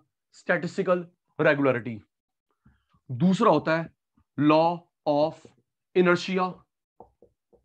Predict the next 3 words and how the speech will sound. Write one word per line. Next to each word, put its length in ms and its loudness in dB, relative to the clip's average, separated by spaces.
of 260 -4
large 400 0
number। 340 -6